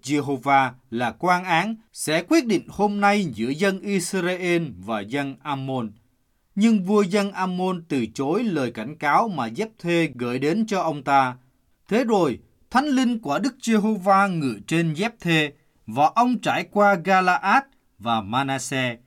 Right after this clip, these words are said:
rồi qua Mít-ba thuộc Galaad, và từ Mít-ba xứ Galaad, ông đi đánh dân Ammon. Giếp-thê lập một lời thề với Đức Giê-hô-va. Ông nói,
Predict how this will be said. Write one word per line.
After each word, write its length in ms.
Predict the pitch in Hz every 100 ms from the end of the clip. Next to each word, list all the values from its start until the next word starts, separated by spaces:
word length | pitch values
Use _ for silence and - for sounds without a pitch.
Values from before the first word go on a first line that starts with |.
| _ _ -
rồi 260 | 135 170 165
qua 200 | 233 233
Mít-ba 640 | 233 320 - 190 190 190 185 _
thuộc 340 | - 127 - -
Galaad, 580 | 151 147 143 135 170 220 _ _ _ -
và 200 | 110 151
từ 240 | 151 147
Mít-ba 540 | 151 262 - 180 170 165
xứ 280 | - 190 202
Galaad, 560 | 190 160 143 143 196 247 _ _ _ _
ông 260 | - 170 175
đi 140 | 180
đánh 300 | 170 160 233 180
dân 260 | 180 165
Ammon. 600 | 160 151 151 139 135 113 - _ _ _ -
Giếp-thê 540 | 147 262 - 190 190
lập 260 | 175 143 -
một 220 | 127 117 127
lời 160 | 123
thề 320 | - 127 120
với 260 | 110 120 208
Đức 120 | 226 -
Giê-hô-va. 680 | 190 165 160 143 135 123 - _
Ông 260 | - 139 151
nói, 320 | 135 165